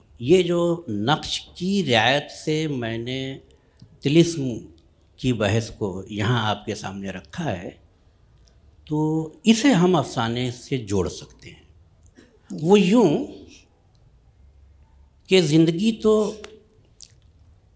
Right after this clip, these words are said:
हम सब की एक सी है और ज़िंदगी से बड़ी कोई दौलत है नहीं जो इंसान को मिल सकती है। ये और बात है कि इस, अ, इतनी बड़ी दौलत की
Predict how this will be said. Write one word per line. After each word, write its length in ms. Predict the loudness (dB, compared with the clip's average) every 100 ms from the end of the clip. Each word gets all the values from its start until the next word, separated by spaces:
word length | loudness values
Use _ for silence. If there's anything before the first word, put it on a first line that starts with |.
| -4
हम 160 | 0 4
सब 300 | 4 2 0
की 160 | 2
एक 160 | 2 -2
सी 180 | -8 -12
है 200 | -12 -14 -18 _ _ -20 -18 -14 -14 -16 _ -2
और 220 | 2 4
ज़िंदगी 360 | 4 4 4 2
से 140 | 2
बड़ी 260 | 2 0 0
कोई 220 | 0 0
दौलत 340 | 2 2 0 0
है 220 | -2 -2
नहीं 300 | -4 -6 -8 -16 -20 -20 -8
जो 140 | -4
इंसान 480 | -4 -4 -6 -6 -4
को 140 | -6
मिल 300 | -2 0 0
सकती 380 | 0 -8 -14 -20
है। 220 | -20 -20 _ _ -20 _ _ -8
ये 120 | 0
और 160 | 2 2
बात 280 | 2 0 0
है 120 | -4
कि 200 | -4 -8 -6 -6 -8 -8 -8
इस, 300 | -8 -10 -6
अ, 1500 | -2 -2 -2 -4 -10 -20 _ -20 _ _ -14 -8 -8 -8 -10 -16 -12
इतनी 300 | -4 2 4
बड़ी 360 | 4 0 0 -4 -4
दौलत 440 | -2 0 -2 -6 -10
की 100 | -12